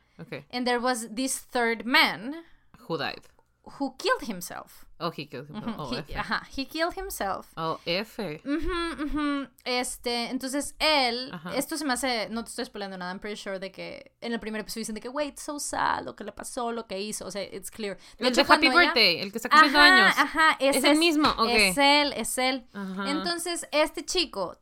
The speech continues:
Speaker 2: también está, era trainee. Él, de hecho, alcanzó a debutar.
Speaker 1: Pero el, o sea,
Speaker 2: Amigo de Seo Jun
Speaker 1: los
Speaker 2: y de
Speaker 1: tres
Speaker 2: Suho,
Speaker 1: eran
Speaker 2: los tres eran amigos.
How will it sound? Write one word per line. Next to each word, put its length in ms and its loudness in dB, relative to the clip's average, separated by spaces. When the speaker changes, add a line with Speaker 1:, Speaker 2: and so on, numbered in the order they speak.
Speaker 2:
también 880 -2
está, 260 -10
era 240 -6
trainee. 540 -8
Él, 140 -6
de 60 2
hecho, 240 0
alcanzó 440 -2
a 60 0
debutar. 540 -6
Speaker 1:
Pero 580 2
el, 380 -4
o 40 0
sea, 80 8
Speaker 2:
Amigo 560 4
de 180 -4
Seo 360 -2
Jun 100 0
Speaker 1:
los 160 6
Speaker 2:
y 80 -6
de 80 0
Speaker 1:
tres 120 2
Speaker 2:
Suho, 120 6
Speaker 1:
eran 200 4
Speaker 2:
los 160 -4
tres 220 -2
eran 180 2
amigos. 460 -8